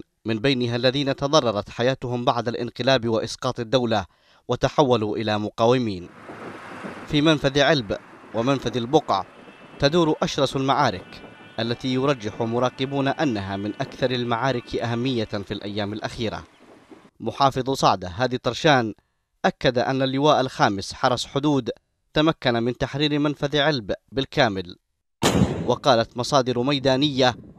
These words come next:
أن الحوثيين يستميتون في الدفاع عن مواقعهم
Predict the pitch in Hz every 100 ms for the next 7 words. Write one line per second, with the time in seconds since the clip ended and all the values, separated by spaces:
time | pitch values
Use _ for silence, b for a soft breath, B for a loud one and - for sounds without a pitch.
0 | - - 165 151 131 160 147 156 170 160
1 | 147 165 - 151 147 160 147 113 113 107
2 | 123 139 123 117 127 131 127 - 127 123
3 | 123 107